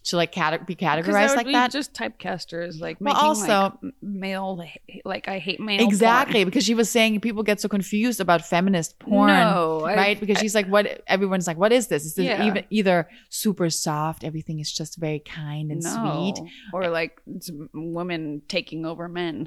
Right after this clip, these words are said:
Speaker 1: Exactly, or, like, hating men, or is it lesbian porn? And
Speaker 2: Right.
Speaker 1: she's like, "It's none of these things."
Speaker 2: No.
Speaker 1: Really, what she's doing,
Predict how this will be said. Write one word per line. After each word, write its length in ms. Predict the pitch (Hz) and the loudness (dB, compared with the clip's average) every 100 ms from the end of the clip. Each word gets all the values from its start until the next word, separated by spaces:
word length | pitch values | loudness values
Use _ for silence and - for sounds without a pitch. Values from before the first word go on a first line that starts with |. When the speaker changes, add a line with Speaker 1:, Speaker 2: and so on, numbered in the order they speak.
| - | -10
Speaker 1:
Exactly, 720 | 202 170 175 175 175 - 175 175 | -12 -4 2 2 2 2 2 4
or, 160 | 170 | 4
like, 220 | 160 151 | 4 2
hating 340 | 180 160 160 160 | -2 -2 0 0
men, 220 | 156 160 | 0 2
or 100 | 170 | 0
is 120 | 160 | 0
it 80 | 170 | 0
lesbian 680 | 147 143 170 - 180 180 180 | 0 0 0 -2 0 0 0
porn? 360 | 190 185 185 | 2 4 4
And 100 | 185 | 4
Speaker 2:
Right. 180 | 208 180 | 4 4
Speaker 1:
she's 140 | 175 190 | 2 2
like, 160 | 185 | 0
"It's 160 | 175 196 | -2 -4
none 300 | 196 196 208 | 0 2 2
of 120 | 196 | 0
these 220 | 165 151 208 | -4 -6 -6
things." 280 | 226 240 | -4 -2
Speaker 2:
No. 460 | 262 240 196 175 165 | 0 0 0 0 2
Speaker 1:
Really, 200 | 226 240 | 4 4
what 140 | 214 202 | 2 0
she's 240 | 226 214 | -4 -4
doing, 400 | 214 196 190 | -2 -2 -2